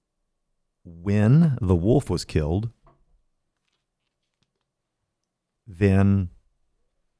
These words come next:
the, there was no animal to fill its spot. There's nothing strong enough to fill its spot.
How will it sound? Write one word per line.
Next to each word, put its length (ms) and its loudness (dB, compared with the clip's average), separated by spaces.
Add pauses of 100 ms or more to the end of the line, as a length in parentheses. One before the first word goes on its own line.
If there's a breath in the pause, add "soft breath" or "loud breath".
(1800)
the, 460 0 (240)
there 120 -2
was 200 2
no 560 4 (680)
animal 580 0 (720)
to 100 -10
fill 260 -2
its 100 -8
spot. 440 -8 (1080)
There's 160 -4
nothing 280 -2
strong 480 0
enough 420 -4
to 80 -8
fill 220 -8
its 120 -12
spot. 340 -12